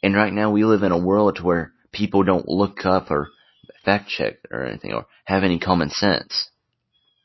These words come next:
If Doctor Fauci said right now,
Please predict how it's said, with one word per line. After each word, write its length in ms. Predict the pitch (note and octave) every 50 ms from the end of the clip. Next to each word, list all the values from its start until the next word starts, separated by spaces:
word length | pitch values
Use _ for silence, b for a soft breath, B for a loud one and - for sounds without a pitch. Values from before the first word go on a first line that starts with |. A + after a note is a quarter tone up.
| _ _ _ _ _ _ _ _ _ _ _ _ _ _ _ _ _ _ _ _ _ _ _ _ _ _ _ _ _ _ _ _ -
If 120 | F#2 F2+
Doctor 280 | A2+ A#2 - - D3 A#2
Fauci 340 | - A#2+ A2+ A2 - F#2+
said 240 | F2 - - F#2+ F#2
right 220 | F2+ F#2 F#2 D2 C2
now, 440 | E2+ D#2 C#2 G#1 G1+ A1+ - -